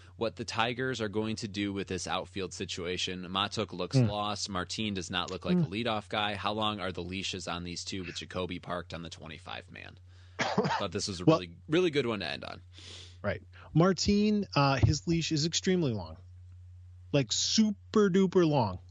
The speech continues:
Speaker 2: Long leash. Well, the leash is so long, some would call it a rope. It's just that long. Um, and, uh, to say that, um, uh, Matuk looks lost,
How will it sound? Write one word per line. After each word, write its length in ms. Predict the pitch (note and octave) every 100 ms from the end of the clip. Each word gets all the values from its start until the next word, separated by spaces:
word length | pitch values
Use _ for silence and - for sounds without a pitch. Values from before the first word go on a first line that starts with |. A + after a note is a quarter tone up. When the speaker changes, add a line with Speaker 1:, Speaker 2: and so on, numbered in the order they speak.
| -
Speaker 2:
Long 380 | - A2 C#3+ D#3+ D3 C3+
leash. 420 | G2+ E2+ - - -
Well, 200 | F#3 F#3+ - - -
the 60 | -
leash 240 | A3+ B3+
is 80 | A3
so 160 | - G3+
long, 220 | F3+ E3
some 180 | - D#3
would 100 | C3+
call 180 | C3+ B2
it 40 |
a 40 |
rope. 360 | A2 G#2 F2 - - - - - - -
It's 160 | A2
just 160 | B2 A2+
that 160 | G#2
long. 240 | F2 F2 E2+ - - - - - - - -
Um, 480 | D#3 D#3 D3 C#3+ C#3+ - - - -
and, 520 | D#3 D3 D3 D3 C#3+ -
uh, 400 | C3+ C3+ B2+ B2 - - - -
to 160 | - F3+
say 380 | - G3 G#3
that, 580 | G3 E3 C#3+ C3 C#3+ - F2
um, 480 | B2 A#2 A2+ G#2+ G#2+ - - - - - - - - - - - - -
uh, 400 | A#2 A#2+ G#2 G#2
Matuk 580 | C3 A#2 B2 B2+ C#3
looks 260 | G#2+ G2 -
lost, 720 | D#2 E2 E2+ D3 F#3+ - -